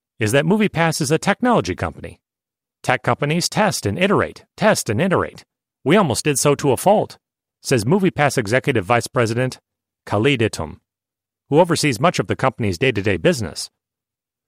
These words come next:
MoviePass, in turn, may have lost sight of the fact that it's also a consumer services company, and that those tests and iterations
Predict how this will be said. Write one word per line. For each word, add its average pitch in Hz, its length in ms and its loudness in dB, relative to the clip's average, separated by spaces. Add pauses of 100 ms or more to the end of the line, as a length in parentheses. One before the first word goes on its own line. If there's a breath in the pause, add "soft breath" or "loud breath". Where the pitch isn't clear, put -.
(220)
MoviePass, 135 580 0
in 117 120 0
turn, 160 320 0 (240)
may 180 160 2
have 226 140 0
lost 180 260 2
sight 220 240 0
of 95 80 -12
the 92 100 -4
fact 120 360 -2 (240)
that 131 120 -2
it's 160 140 0
also 196 260 4
a 175 60 0
consumer 175 520 0
services 87 500 -2
company, 87 480 -6 (720)
and 92 120 -2
that 92 100 -2
those 139 200 2
tests - 400 -2
and 92 160 -2
iterations 143 640 0